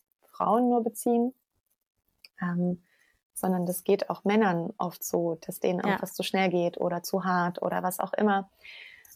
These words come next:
Speaker 1: Ähm, und ja, wir haben ja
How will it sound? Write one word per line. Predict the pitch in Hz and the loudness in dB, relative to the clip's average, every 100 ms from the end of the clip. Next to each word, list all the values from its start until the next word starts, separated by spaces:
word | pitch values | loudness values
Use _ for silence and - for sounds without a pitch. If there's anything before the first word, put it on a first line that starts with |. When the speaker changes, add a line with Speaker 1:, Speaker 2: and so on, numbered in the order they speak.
| - | -4
Speaker 1:
Ähm, | 185 180 180 180 180 - _ - | 0 2 2 2 -2 -6 _ -6
und | 185 180 180 - - - _ _ _ - | -2 -2 -4 -6 -10 -14 _ _ _ -4
ja, | 185 190 185 185 | -2 0 -2 0
wir | 202 | 2
haben | 190 202 | 4 6
ja | 202 196 | 6 4